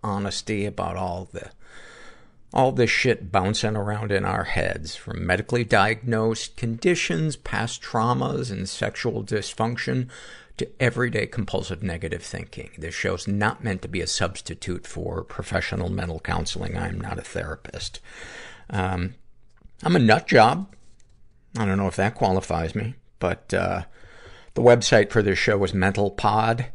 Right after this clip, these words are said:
dot com. Mentalpod, also the social media handles you can follow us at. And if you, uh, I always k-, kinda shy away from doing this, but, uh, would love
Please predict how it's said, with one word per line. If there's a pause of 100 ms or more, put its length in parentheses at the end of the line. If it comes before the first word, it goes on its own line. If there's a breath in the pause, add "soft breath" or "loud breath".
(460 loud breath)
dot
com.
Mentalpod,
also
the
social
media
handles
you
can
follow
us
at.
And
if
you,
uh, (500 loud breath)
I
always
k-, (160)
kinda
shy
away
from
doing
this,
but,
uh,
would
love